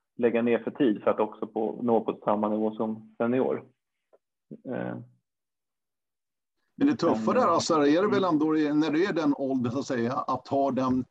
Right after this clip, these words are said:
Speaker 2: den horisonten då på, som du sa, fem, sex, sju år kanske krävs
Speaker 1: Mm.
Speaker 2: av hård träning, tuffa tävlingar för att bygga, bygga, bygga och till slut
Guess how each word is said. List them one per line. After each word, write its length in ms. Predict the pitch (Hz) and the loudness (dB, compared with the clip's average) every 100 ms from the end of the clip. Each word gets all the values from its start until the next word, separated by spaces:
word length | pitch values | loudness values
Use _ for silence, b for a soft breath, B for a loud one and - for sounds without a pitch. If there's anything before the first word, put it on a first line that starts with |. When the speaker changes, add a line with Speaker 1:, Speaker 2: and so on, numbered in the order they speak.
| _ _ _ _ | _ _ _ _
Speaker 2:
den 280 | - 147 156 | -6 -2 0
horisonten 840 | 147 156 151 - 190 208 208 196 | 2 2 2 0 -2 0 -2 -2
då 160 | 143 120 | 0 -2
på, 180 | - 139 | -6 -4
som 160 | 147 | 2
du 80 | 135 | 2
sa, 280 | 127 170 127 | 2 0 0
fem, 360 | - 156 147 135 | 0 0 2 2
sex, 300 | - 147 143 - - - | 0 -4 -4 -8 -12 -8
sju 340 | - 147 143 | 2 8 8
år 420 | 147 175 220 202 160 | 6 -2 -2 0 0
kanske 340 | 147 127 - | 2 2 2
krävs 600 | 127 127 127 120 - - - | 2 4 4 0 -4 -6 2
Speaker 1:
Mm. 220 | 123 107 | 6 6
Speaker 2:
av 80 | 107 - - | 6 -2 -6
hård 300 | 160 185 180 | -2 0 0
träning, 640 | - 170 151 151 151 147 147 _ _ _ - | 0 2 4 4 4 2 0 _ _ _ -4
tuffa 380 | 165 - - | -4 -2 -4
tävlingar 880 | - 165 151 135 139 131 127 123 113 | 0 0 2 4 6 4 2 0 0
för 80 | 127 | -2
att 160 | 127 107 | -2 -2
bygga, 520 | 120 156 127 139 147 | 2 2 2 0 -2
bygga, 440 | 139 147 117 131 | 0 0 0 -2
bygga 480 | 123 139 117 101 123 | 0 0 0 0 -4
och 180 | - 117 | -4 -8
till 120 | 127 | -10
slut 360 | - 160 156 | -4 4 4